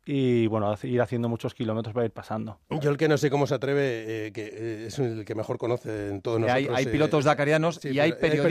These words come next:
Speaker 2: periodistas,
Speaker 3: dakarianos
Speaker 2: eh,
Speaker 3: también.
Speaker 2: dakarianos que son, claro, son
Speaker 3: Bueno,
Speaker 2: periodistas
Speaker 3: pe-, pe-,
Speaker 2: total,
Speaker 3: son periodistas
Speaker 2: eh,
Speaker 3: total,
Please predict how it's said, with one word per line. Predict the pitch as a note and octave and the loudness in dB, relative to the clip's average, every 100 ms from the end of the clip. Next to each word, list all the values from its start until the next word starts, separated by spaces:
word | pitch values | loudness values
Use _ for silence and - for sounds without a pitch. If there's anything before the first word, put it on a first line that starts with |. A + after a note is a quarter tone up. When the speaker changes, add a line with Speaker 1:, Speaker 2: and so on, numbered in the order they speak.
| E3+ F3 D#3 | 6 6 6
Speaker 2:
periodistas, | F#3 C3+ | 4 2
Speaker 3:
dakarianos | C3 G3+ - | 2 0 0
Speaker 2:
eh, | |
Speaker 3:
también. | A#2+ C3 | -4 -4
Speaker 2:
dakarianos | C3 D3+ F#3+ | 0 4 2
que | - C3 | 0 -6
son, | D3+ | -2
claro, | C#3+ F#3 A2+ | 2 2 4
son | D3 | 2
Speaker 3:
Bueno, | D#3 | 4
Speaker 2:
periodistas | F3 F3+ F3 | 6 6 4
Speaker 3:
pe-, | F3 | 2
pe-, | |
Speaker 2:
total, | E3+ G3+ A3 | 4 6 4
Speaker 3:
son | F#3+ | 2
periodistas | F#3 A3 A3 | 2 4 2
Speaker 2:
eh, | |
Speaker 3:
total, | D3+ D#3 B2 | 2 2 2